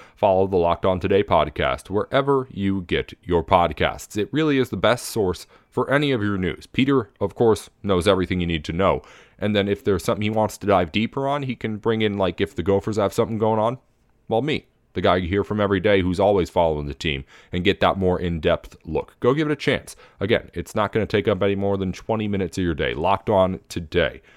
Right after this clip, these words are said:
I've been listening to it now ever since we started advertising it, and it is a newer one of our podcasts, and it really does keep me up to date, too, on what's going on in sports. Well, now it's time for me to keep you up to date, at least on what Ben Johnson had to say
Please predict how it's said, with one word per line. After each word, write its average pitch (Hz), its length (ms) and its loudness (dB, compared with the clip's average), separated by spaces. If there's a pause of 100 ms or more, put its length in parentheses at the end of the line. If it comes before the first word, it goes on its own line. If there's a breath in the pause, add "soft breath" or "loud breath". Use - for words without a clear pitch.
(180 soft breath)
I've 104 180 2
been 120 120 0
listening 123 360 -2
to 135 160 2
it 120 60 -2
now 120 220 2
ever 107 140 0
since 104 240 -6
we 98 80 -2
started 95 260 0
advertising 104 600 2
it, 117 160 -4
and 90 120 -2
it 90 200 -2
is 98 200 0
a 95 100 -4
newer 98 260 2
one 95 160 2
of 90 60 2
our 87 120 2
podcasts, 127 720 -2 (300 loud breath)
and 113 40 -2
it 117 60 0
really 123 160 2
does 104 220 2
keep 101 180 0
me 104 160 0
up 82 120 0
to 92 80 0
date, 82 200 2
too, - 260 -2 (360 soft breath)
on 92 180 0
what's 90 200 2
going 85 260 0
on 76 160 -2
in 73 100 -6
sports. - 480 -6 (1120 soft breath)
Well, 147 100 4
now 147 160 6
it's 143 80 0
time 131 180 2
for 120 80 -6
me 120 100 -2
to 107 60 -2
keep - 240 0
you 104 140 2
up - 140 0
to - 80 -4
date, 65 180 -2
at 60 80 -6
least 95 260 0
on 90 180 4
what 85 160 0
Ben 95 220 2
Johnson 90 440 2
had 82 240 -2
to 82 100 -6
say 80 460 -2